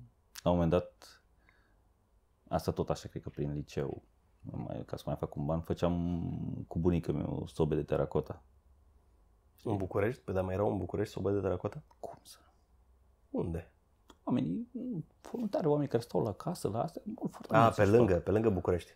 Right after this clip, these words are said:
Speaker 1: Da, oriunde stăteau la casă, da.
Speaker 2: Da.
Speaker 1: Știi? Și,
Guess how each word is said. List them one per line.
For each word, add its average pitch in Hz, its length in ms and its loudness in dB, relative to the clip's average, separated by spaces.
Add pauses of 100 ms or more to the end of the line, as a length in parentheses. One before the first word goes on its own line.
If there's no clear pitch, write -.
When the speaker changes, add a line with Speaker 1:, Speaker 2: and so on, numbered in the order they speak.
(300)
Speaker 1:
Da, 339 220 2
oriunde 196 380 4
stăteau 208 300 -2
la 185 100 2
casă, 165 300 -4
da. 110 240 -4 (140)
Speaker 2:
Da. 98 260 -2 (280)
Speaker 1:
Știi? - 320 -8 (1120)
Și, 82 720 -10